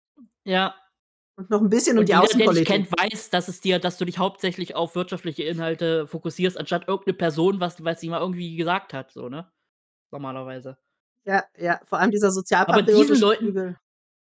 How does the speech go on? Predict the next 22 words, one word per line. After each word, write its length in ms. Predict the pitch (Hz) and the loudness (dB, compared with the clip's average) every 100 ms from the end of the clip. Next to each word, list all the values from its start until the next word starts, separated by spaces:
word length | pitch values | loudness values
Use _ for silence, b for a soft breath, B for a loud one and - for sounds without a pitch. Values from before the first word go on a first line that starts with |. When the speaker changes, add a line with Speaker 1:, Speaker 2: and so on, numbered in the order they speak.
| _ _ | _ _
Speaker 1:
aber 120 | 190 220 | -2 0
du 100 | 226 | 0
siehst 220 | 294 262 | -2 -4
auch, 80 | 240 | -2
dass 160 | 214 | -2
es 180 | 202 - | -4 -4
diesen 340 | 311 330 285 214 | 2 2 4 4
Leuten 440 | 170 180 190 208 | 4 2 -2 -4
eben 300 | 220 226 240 | -2 0 2
nicht 420 | 311 - - - | 0 -2 -10 -2
um 340 | 220 196 180 165 | 0 0 -4 -2
vierzehn 340 | 214 220 - | -2 -4 -6
Euro 160 | 202 190 | -2 0
Mindestlohn 520 | 190 185 185 196 190 | 2 0 -2 -4 -2
geht, 340 | 180 226 247 - | -2 -4 -4 -6
sondern 340 | 202 208 175 | -2 -2 -2
diesen 360 | 247 302 247 190 | -4 -2 -2 0
Leuten 280 | 180 - | 0 0
geht's 220 | 190 220 269 | -4 -4 -4
nicht 120 | 247 | -6
um 140 | 226 | -6
die 260 | 190 185 | -6 -10